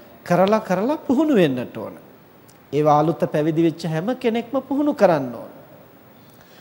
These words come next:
උත්පලවන්නා භික්ෂුණියත් අලුත පැවිදි වුණු නිසා ආසන්නයේ පැමුණුණු පොහොය දිනේ භික්ෂුණීන් වහන්සේලා පොහොය කරන්නට සූදානම්. ඒ නිසා පොහොයගේ අමදලා, පහන් දැල්වලා, අසුන්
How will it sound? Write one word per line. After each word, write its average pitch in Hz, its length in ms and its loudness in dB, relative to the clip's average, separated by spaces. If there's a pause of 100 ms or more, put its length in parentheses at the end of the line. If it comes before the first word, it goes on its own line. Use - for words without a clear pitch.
(420)
උත්පලවන්නා 220 640 2
භික්ෂුණියත් 170 760 -2
අලුත 190 380 -2
පැවිදි 170 400 -2
වුණු 147 180 -2
නිසා 131 480 -2 (720)
ආසන්නයේ 220 640 0
පැමුණුණු 175 520 -2
පොහොය 175 420 -2
දිනේ 147 340 -2
භික්ෂුණීන් 190 640 -4
වහන්සේලා 156 600 -2
පොහොය 196 400 -2
කරන්නට 143 520 -2
සූදානම්. 143 640 -2 (380)
ඒ 165 120 0
නිසා 165 300 0
පොහොයගේ 190 720 -2
අමදලා, 151 540 0
පහන් 196 380 -4 (100)
දැල්වලා, 147 560 0
අසුන් 185 320 -4